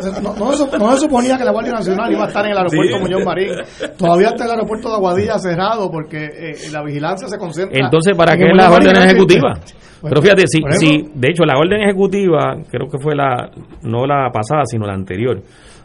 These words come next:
Speaker 3: que estableció el control en el aeropuerto, eh, tenía el propósito precisamente de evitar que el lugar por donde se estaba dando el epicentro de los contagios en Puerto Rico, que era el aeropuerto, eh, pudiera manejarse para, eh,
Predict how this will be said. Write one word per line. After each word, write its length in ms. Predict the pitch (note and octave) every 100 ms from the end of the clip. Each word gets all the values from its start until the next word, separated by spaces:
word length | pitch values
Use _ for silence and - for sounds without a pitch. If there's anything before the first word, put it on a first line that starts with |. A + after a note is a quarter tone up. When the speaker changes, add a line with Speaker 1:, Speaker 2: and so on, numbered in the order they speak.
| -
Speaker 3:
que 80 | G#2+
estableció 420 | G#2 A2 G#2 G2
el 60 | D3
control 400 | E3 C#3 C3+ D3
en 60 | D3
el 40 |
aeropuerto, 560 | C#3 C3+ D3+ C3 A2 G2 - _ _ - -
eh, 80 | -
tenía 320 | - G2+ F#2 A2+
el 60 |
propósito 460 | C#3 D3+ A#2+ F3+ F#3
precisamente 680 | A#2 G#2+ A2 A#2 B2 F3 F3+ - -
de 300 | - G#2 A#2 A2+
evitar 560 | G#2+ G#2 D3 F3+ E3 -
que 180 | B2+
el 100 | A#2+
lugar 320 | A#2 A2+ C3 D#3
por 160 | E3+
donde 220 | D3+ D3 C#3
se 80 |
estaba 320 | A#2+ A#2 C#3 D3+
dando 280 | D3+ E3
el 80 | D3+
epicentro 540 | C#3+ C#3 A#2 D3+ E3 D#3+
de 60 | D3+
los 80 | B2+
contagios 400 | C3 A#2+ C#3 D3+
en 40 |
Puerto 240 | D3+ D3 C#3+
Rico, 180 | F#3+ C3
que 40 |
era 100 | B2
el 100 | C#3
aeropuerto, 400 | C#3+ - D3+ G#2+ - - - - -
eh, 140 | G#2+ -
pudiera 340 | G2 F#2 D#3
manejarse 520 | G#3+ B2 B2 G3+ A3
para, 280 | D#3 G#2+ F#2+
eh, 100 | -